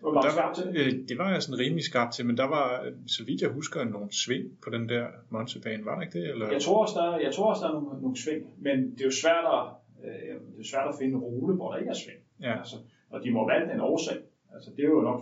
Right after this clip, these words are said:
Speaker 1: først og fremmest, fordi at forholdene dernede er gode, øh, og fordi du har en asfalt, hvor man kan løbe stærkt. Altså, øh, ellers så tror jeg ikke, de har valgt det der.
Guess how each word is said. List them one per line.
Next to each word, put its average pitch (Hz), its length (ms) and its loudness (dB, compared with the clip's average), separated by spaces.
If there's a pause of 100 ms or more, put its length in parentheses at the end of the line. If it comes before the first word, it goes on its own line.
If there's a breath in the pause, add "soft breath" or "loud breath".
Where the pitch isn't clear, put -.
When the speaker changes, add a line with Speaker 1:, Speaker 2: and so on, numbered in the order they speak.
Speaker 1:
først 151 180 2
og 113 100 -8
fremmest, - 360 -6
fordi 143 260 -2
at - 140 -6
forholdene 120 400 -4
dernede 127 240 -2
er - 80 -8 (100)
gode, - 200 6 (840 soft breath)
øh, 131 420 6 (160)
og 120 220 -2
fordi 127 220 -4
du 131 80 2
har 120 180 0
en 117 80 2
asfalt, 117 320 0
hvor 117 160 -6
man - 120 -6
kan - 80 -8
løbe - 140 -6
stærkt. - 300 -8 (340)
Altså, - 180 -16
øh, - 500 -14
ellers - 160 -10
så - 180 -10
tror - 120 -6
jeg - 80 -2
ikke, - 60 -12
de - 80 -2
har - 100 -4
valgt - 120 -8
det - 120 -14
der. - 80 -18